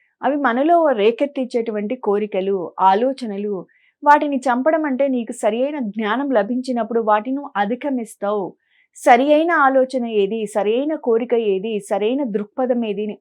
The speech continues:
ఆలోచిస్తావు. దాని ద్వారా నీ బుద్ధి నువ్వు నీ కంట్రోల్, అంటే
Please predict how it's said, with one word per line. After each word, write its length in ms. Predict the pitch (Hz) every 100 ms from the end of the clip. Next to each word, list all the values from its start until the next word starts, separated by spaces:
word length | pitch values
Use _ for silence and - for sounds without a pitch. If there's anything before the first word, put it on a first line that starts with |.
| -
ఆలోచిస్తావు. 960 | 175 190 208 208 196 185 175 185 190 - _ _ _ -
దాని 380 | 226 247 330 277
ద్వారా 220 | 285 277
నీ 140 | 247 220
బుద్ధి 460 | 185 214 202 269
నువ్వు 480 | 233 220 202 202 202 -
నీ 240 | 202 214
కంట్రోల్, 460 | 214 185 185 196 185
అంటే 280 | 226 392